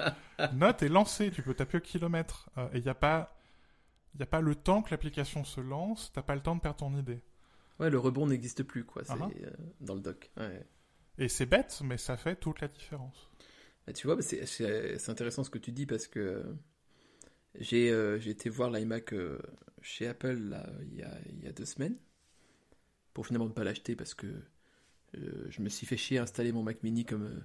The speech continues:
Speaker 1: K un K, du coup j'en profitais comme ça, tant pis.
Speaker 2: <laughs>
Speaker 1: Puis le... le, <laughs> le gain de puissance n'est pas non plus phénoménal, enfin, tu vois, on passe d'un M un à un M un, euh, bon, il y a un ventilateur aussi dans le Mac Mini, euh,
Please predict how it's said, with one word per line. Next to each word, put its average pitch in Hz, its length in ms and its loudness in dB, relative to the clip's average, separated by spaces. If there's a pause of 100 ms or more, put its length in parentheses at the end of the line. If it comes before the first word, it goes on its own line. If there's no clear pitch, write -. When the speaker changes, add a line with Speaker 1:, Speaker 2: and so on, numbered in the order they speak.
(240)
Speaker 1:
K - 60 0
un 117 180 2
K, 120 340 -2
du 110 120 -6
coup 117 100 -4
j'en 104 120 -2
profitais 104 340 -4
comme 98 180 -6
ça, 123 160 -6
tant - 100 -10
pis. 151 220 -6 (280)
Speaker 2:
<laughs> - 320 -6
Speaker 1:
Puis - 100 0
le... 127 160 8
le, 120 180 6 (800)
<laughs> - 720 -14
le 131 80 6
gain 127 120 6
de 127 60 2
puissance 139 280 0
n'est 127 60 2
pas 127 80 4
non 127 120 4
plus 123 140 -4
phénoménal, 123 520 2
enfin, 107 420 -2
tu - 40 -18
vois, 104 80 -2
on 104 40 -8
passe 107 160 -4
d'un 110 100 0
M 110 160 2
un 113 80 2
à 92 200 2
un 95 40 2
M 101 180 0
un, 123 260 -2
euh, - 260 -4
bon, 95 240 -6
il - 60 -8
y - 20 -8
a - 80 -6
un - 20 -6
ventilateur 104 440 -6
aussi - 120 -10
dans 113 60 -6
le 104 60 -4
Mac 123 180 -8
Mini, 123 480 -2
euh, - 40 -10